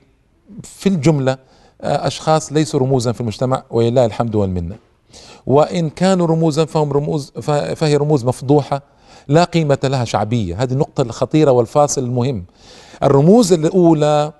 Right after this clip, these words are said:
كان لها اتجاه شعبي، كان لها مساندة شعبية، كان لها أتباع يتبعونها، اليوم وجدت، وجد، موجودة الرموز هذه،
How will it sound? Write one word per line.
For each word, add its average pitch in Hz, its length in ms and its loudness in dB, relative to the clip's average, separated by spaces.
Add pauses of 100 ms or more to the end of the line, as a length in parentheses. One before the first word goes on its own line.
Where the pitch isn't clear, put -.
(320)
كان 147 200 -2
لها 190 200 0
اتجاه 175 500 -2
شعبي، 117 580 -4 (640)
كان 147 180 0
لها 185 200 2
مساندة 175 640 0
شعبية، 120 680 -2 (800)
كان 165 220 2
لها 196 260 2
أتباع 175 640 0
يتبعونها، 127 920 0 (580)
اليوم 196 440 4
وجدت، 208 480 0 (100)
وجد، 208 300 4
موجودة 175 340 4
الرموز 147 400 2
هذه، 117 420 0